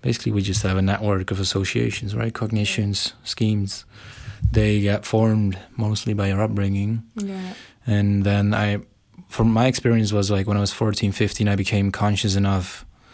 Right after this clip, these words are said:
Speaker 1: of my own state of being.
Speaker 2: Mm.
Speaker 1: And then it was just looking at that, evaluating that, and, like, do I wanna be like this? And then I started to, um, re-regulate and my patterns that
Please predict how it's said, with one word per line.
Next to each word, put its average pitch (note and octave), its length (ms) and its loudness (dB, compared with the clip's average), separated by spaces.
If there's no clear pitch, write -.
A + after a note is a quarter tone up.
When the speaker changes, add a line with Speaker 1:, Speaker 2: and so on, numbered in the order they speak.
Speaker 1:
of G2+ 160 0
my G2+ 180 4
own G2+ 280 2
state G2 380 0
of F#2+ 160 -2
being. G#2 580 0
Speaker 2:
Mm. F#3+ 320 -8
Speaker 1:
And G2+ 100 2
then G2+ 80 2
it G#2 60 0
was G2+ 140 -2
just G#2 180 -2
looking G#2 340 0
at G2 140 -2
that, G2 320 -2
evaluating G2+ 640 2
that, F#2+ 140 0
and, F#2+ 140 0
like, F#2 260 -2
do G2+ 140 0
I G2+ 40 0
wanna F#2+ 200 0
be G2 120 -2
like F#2 200 -4
this? A2+ 440 -2
And G2+ 120 -2
then G2 120 0
I G2+ 60 2
started G2 360 -2
to, F#2 320 -4
um, F#2 360 -6
re-regulate G#2 1000 2
and G2+ 200 -2
my G2 480 0
patterns G2 560 -2
that G2+ 220 -4